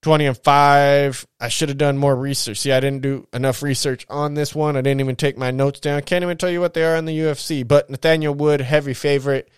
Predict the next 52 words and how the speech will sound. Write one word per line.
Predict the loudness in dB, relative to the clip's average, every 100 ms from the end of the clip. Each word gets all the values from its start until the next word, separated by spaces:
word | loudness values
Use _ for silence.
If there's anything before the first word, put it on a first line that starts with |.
| _ _ _
Go | 6 6
ahead. | 8 6 4 -6 -20 _ _
Take | 0 2
him | 0 0
in | 0
that | 0 0
one. | 0 -2
Like | -2 -4
I |
said, | -2 0 0
my | 0
notes, | -2 0 0 -2 -2
I | 0
failed | 0 -2 0 -2
you | -4 0
guys | 2 2 0
on | -4
that | -4
one. | -6 -8 -4
I | -2
didn't | -2
even | -4 -8
look | -8 -6
over | -6 -4
this | -8 -6
fight | -4 -4
enough. | -4 -6 -6 -6 -12
Um, | -10 -8 -6
I | -6
must | -6 -6
have | -4
wanted | -4 -4
to | -4
look | -4 -4
into | -4 -2
it | -4 -6
deeper. | -8 -8 -4 -4 -4 -6 _ _ _ _ _ _ _ _ _ _ _ -8
Guessing | 0 0 0 -4 -4 -4 -6 -10 -8
Muhammad's, | -6 -4 -2 -2 -2 -4 -4 -6
uh, | -4 -2 -4
statistics | -6 -10 -10 -8 -8 -8 -12 -8
were | -6
not | -4 -4
on | -4
U | -6
F | -6
C | -6 -6
dot | -2 -2 -4
com. | -4 -4 -4
I | -6
should | -8 -8
have | -10